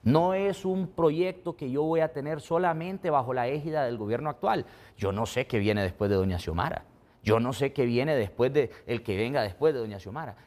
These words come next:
Y yo ya me comprometí con un banco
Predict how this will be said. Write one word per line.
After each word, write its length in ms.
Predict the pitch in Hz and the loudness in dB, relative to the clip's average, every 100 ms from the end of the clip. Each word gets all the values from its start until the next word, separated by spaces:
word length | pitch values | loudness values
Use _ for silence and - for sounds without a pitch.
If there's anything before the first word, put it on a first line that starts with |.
| _ | _
Y 140 | 113 101 | -4 0
yo 160 | 107 | 2
ya 220 | 107 117 113 | 4 2 0
me 120 | 107 | -6
comprometí 540 | 101 90 95 92 107 | -4 -4 -4 -4 -6
con 200 | 117 95 | -8 -4
un 140 | 104 143 | 0 4
banco 500 | 160 160 131 180 | 2 2 -8 -12